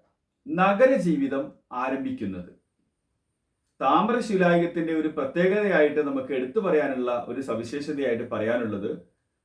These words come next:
നഗരജീവിതം ആരംഭിക്കുന്നത് ഈ താമ്രശിലായുഗത്തിലാണ്. ഇന്ത്യൻ ഉപഭൂഖണ്ഡത്തിലെ ബലൂചിസ്ഥാനിലെ മെഹർഗഡ്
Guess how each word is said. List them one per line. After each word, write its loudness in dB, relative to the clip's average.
നഗരജീവിതം 2
ആരംഭിക്കുന്നത് -4
ഈ -8
താമ്രശിലായുഗത്തിലാണ്. -4
ഇന്ത്യൻ 4
ഉപഭൂഖണ്ഡത്തിലെ 2
ബലൂചിസ്ഥാനിലെ 2
മെഹർഗഡ് 0